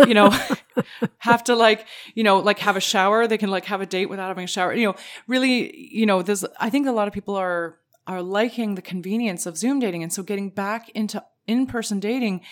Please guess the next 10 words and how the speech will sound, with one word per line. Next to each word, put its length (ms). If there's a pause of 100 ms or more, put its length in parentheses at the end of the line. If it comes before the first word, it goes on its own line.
(320)
it 240
is 180
having, 520
it's, 460
it's 180
awkward. 420
It's 160
stuff 300
like, 380 (240)
how 60